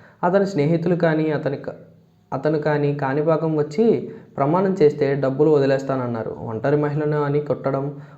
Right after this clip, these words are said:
మోసం చేశాడన్నారు. పిల్లల కోసం ఇన్ని రోజులు బయటకు రాలేదన్నారు. ఈ ప్రెస్ మీట్ ముగియగానే ఆమెను జైపూర్ పోలీసులు సడన్గా ఎంట్రీ ఇచ్చి అరెస్ట్ చేశారు. ఓ చెక్ బౌన్స్ కేసులో ఆమెను అరెస్ట్ చేసినట్లు తెలిపారు.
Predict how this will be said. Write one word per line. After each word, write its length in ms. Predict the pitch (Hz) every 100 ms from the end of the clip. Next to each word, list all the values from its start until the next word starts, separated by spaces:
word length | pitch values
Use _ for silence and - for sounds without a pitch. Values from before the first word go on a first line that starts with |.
| -
మోసం 240 | 123 - 151
చేశాడన్నారు. 760 | 151 143 143 135 127 110 - - - - _ -
పిల్లల 260 | 127 175
కోసం 340 | 185 175 170 175
ఇన్ని 200 | 143 147
రోజులు 300 | 156 151 160
బయటకు 340 | 143 135 139
రాలేదన్నారు. 580 | 131 120 117 110 107 - - - - -
ఈ 80 | 196
ప్రెస్ 340 | 196 160 - 190
మీట్ 180 | 190
ముగియగానే 600 | 180 175 175 165 156 151
ఆమెను 340 | 175 156 151 151
జైపూర్ 400 | 139 139 151 151
పోలీసులు 360 | 139 135 180
సడన్గా 400 | 196 143 147 151
ఎంట్రీ 300 | 151 131 143
ఇచ్చి 220 | 120 123 196
అరెస్ట్ 300 | 160 - 131
చేశారు. 280 | 120 104 - - - - -
ఓ 100 | 156
చెక్ 320 | 160 131 147
బౌన్స్ 260 | 165 170 170
కేసులో 360 | 156 147 160
ఆమెను 300 | 160 147 143
అరెస్ట్ 280 | 131 139 -
చేసినట్లు 400 | 147 143 139 -
తెలిపారు. 420 | - 127 131 113